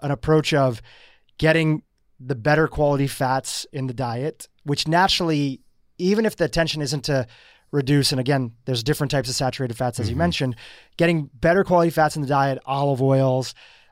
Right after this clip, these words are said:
Speaker 1: uh, fish, which we'll come back to
Speaker 2: Mm-hmm.
Speaker 1: in a, in a little bit. I know you have some comments on that. Um, and then there's also, uh, just reducing the total sugar intake
Speaker 2: Mm-hmm.
Speaker 1: overall,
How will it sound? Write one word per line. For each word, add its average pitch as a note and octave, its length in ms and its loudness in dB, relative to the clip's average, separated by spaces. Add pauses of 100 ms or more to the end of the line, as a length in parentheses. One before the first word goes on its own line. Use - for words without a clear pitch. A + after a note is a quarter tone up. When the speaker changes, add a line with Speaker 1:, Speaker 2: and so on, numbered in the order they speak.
Speaker 1:
uh, B2+ 260 -4
fish, D#3+ 420 0
which C#3+ 160 -4
we'll D3+ 80 -2
come D#3+ 140 0
back C#3+ 180 2
to D3+ 120 0
Speaker 2:
Mm-hmm. C3+ 300 0
Speaker 1:
in C#3+ 40 -6
a, - 0 -
in C3+ 60 -4
a C3+ 40 -2
little C3 220 -2
bit. C3 280 -4
I B2 60 -10
know C3 80 -6
you B2+ 80 -4
have A#2+ 100 -6
some C3 120 -8
comments C3 320 -4
on B2 100 -4
that. B2+ 240 -4 (560)
Um, B2 440 0 (380)
and D#3+ 200 2
then D#3 180 4
there's D3 200 2
also, C#3 760 2 (160)
uh, C#3 120 0
just C3+ 420 0 (200)
reducing C#3 520 0
the C#3 60 0
total C3+ 460 -2 (300)
sugar D3 560 0
intake B2 440 -6
Speaker 2:
Mm-hmm. G#2 120 -8
Speaker 1:
overall, D3+ 560 0